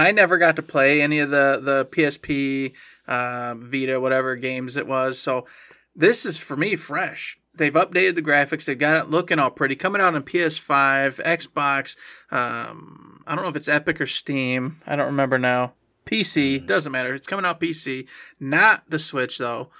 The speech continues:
Speaker 1: So, sorry, folks. Y'all aren't, oh, no, no, no, no, no, Eric, don't screw this up. It is for the Switch, 'cause that's what shocked me.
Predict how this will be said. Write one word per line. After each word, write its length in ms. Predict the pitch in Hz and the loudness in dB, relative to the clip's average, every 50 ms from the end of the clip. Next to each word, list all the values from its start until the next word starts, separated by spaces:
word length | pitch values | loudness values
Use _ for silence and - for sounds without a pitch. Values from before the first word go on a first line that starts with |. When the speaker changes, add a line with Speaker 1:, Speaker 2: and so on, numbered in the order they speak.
| - _ _ _ _ _ | -20 _ _ _ _ _
Speaker 1:
So, 300 | - - 147 127 120 120 | -6 -4 -2 -2 -2 -4
sorry, 360 | - - 160 160 156 151 147 | -2 4 6 8 8 8 8
folks. 600 | 143 - - 147 139 139 135 - - - - - - | 6 6 4 6 6 4 4 0 -6 -12 -12 -14 -6
Y'all 280 | - 151 147 147 147 147 | -2 2 4 4 4 4
aren't, 280 | 143 139 131 120 - - - | 4 2 0 -4 -6 2 4
oh, 160 | 190 196 180 | 4 6 8
no, 160 | 165 196 202 | 8 8 10
no, 100 | 190 208 | 10 10
no, 120 | 208 202 208 | 8 8 6
no, 200 | 196 180 190 - _ | 6 2 0 -4 _
no, 300 | - 156 160 175 190 - _ - | 2 2 2 2 0 -4 _ 0
Eric, 400 | 160 143 135 131 143 160 - _ | 2 4 4 4 4 2 -2 _
don't 200 | - 135 131 127 | -4 -2 -2 -4
screw 260 | - - - 160 160 | -6 -4 0 0 0
this 160 | 165 156 - | 0 0 0
up. 200 | 190 165 131 - _ - | 0 0 0 0 _ -2
It 80 | 143 | 2
is 180 | 147 180 214 202 | 4 4 4 2
for 160 | - - 160 | 0 -2 -4
the 100 | 135 123 | -4 -4
Switch, 360 | - - 139 120 120 - - - - - _ - | -6 -6 -8 -8 -8 -10 -14 -16 -20 -20 _ -6
'cause 120 | - 143 | 2 4
that's 200 | 143 143 139 - | 4 4 4 2
what 100 | 151 135 | -2 -6
shocked 400 | - - 170 165 175 170 - - | -2 0 0 0 0 0 -2 -8
me. 140 | 117 - | -16 -16